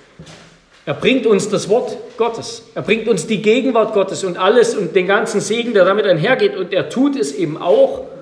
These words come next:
und das wird immer wieder gesagt, durch Älteste und Lehrer. Wie beschützt Christus seine Kirche? Durch seine Stimme. Durch seine Stimme, die wir vernehmen in seinem Wort,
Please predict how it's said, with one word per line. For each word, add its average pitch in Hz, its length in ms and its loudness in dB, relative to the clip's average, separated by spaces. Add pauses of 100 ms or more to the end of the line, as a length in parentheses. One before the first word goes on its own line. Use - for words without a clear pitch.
(120)
und 165 100 -10
das 180 160 -2
wird 180 220 -4
immer 240 260 0
wieder 202 180 2
gesagt, 156 440 -2
durch 151 160 -4
Älteste 170 600 -2 (240)
und 131 160 -8
Lehrer. 127 340 -6 (920)
Wie 170 100 -6
beschützt 214 400 -6
Christus 180 300 -6
seine 147 240 -2
Kirche? 156 420 -4 (300)
Durch 185 320 -2
seine 147 320 -4
Stimme. 214 360 -8 (760)
Durch 135 180 -14
seine 131 220 -6
Stimme, 220 460 -2 (360)
die 135 100 -4
wir 135 140 0
vernehmen 156 520 2
in 143 120 -2
seinem 127 320 -6
Wort, 139 260 -2